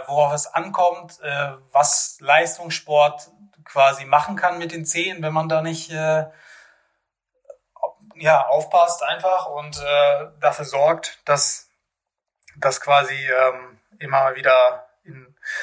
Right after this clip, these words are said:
regelmäßigen Abständen dann auch behandelt wird. Ähm, und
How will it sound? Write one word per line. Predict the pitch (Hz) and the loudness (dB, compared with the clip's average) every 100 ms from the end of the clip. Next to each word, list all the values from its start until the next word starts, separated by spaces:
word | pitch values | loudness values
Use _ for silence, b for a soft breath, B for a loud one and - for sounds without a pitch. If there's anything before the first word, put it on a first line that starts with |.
| B B _ | B B _
regelmäßigen | 165 175 165 165 170 156 | -6 -6 -6 -8 -10 -2
Abständen | 135 160 - 156 156 | 0 2 0 -2 2
dann | 151 | 2
auch | 143 143 | 4 2
behandelt | - 139 160 185 | 4 4 2 -2
wird. | 143 165 - - 156 | -2 -2 -4 -8 0
Ähm, | 139 135 135 - _ - | 2 2 -2 -18 _ -4
und | 151 143 - - | -2 -2 -10 -14